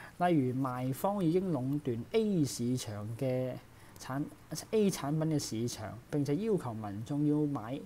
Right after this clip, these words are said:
先買 B，先，先買 B 之後先可以再買 A，導致 B 嘅售，銷售量並非商品本身具有嘅優勢，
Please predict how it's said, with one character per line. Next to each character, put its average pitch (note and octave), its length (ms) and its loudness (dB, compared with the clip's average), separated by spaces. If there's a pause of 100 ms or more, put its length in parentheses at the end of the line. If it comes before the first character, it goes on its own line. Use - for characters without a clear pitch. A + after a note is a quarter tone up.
先 - 240 -4
買 D3+ 280 0 (140)
B， A3+ 280 0
先， G#3+ 300 -4 (340)
先 A#3 200 -4
買 D3 220 -4 (140)
B G#3+ 360 -2 (320)
之 G#3 200 0
後 B2 240 -4
先 F3+ 200 -2
可 C#3+ 140 2
以 C#3+ 80 0
再 C3 160 -6
買 A2+ 320 -8
A， F3 280 -2
導 B2 180 -6
致 C3 160 -4 (180)
B G#3 440 4 (100)
嘅 B2+ 180 -2 (480)
售， B2 600 -4 (260)
銷 G#3 240 -2
售 A#2+ 240 -4
量 A#2+ 280 -6
並 C3 200 -2
非 F3+ 300 0
商 F3 400 -2
品 D3+ 240 0
本 C3 300 -2
身 D#3 280 -4
具 A#2 220 -4
有 A2+ 120 -6
嘅 A#2+ 100 -4
優 C#3 260 -2
勢， A#2 480 -2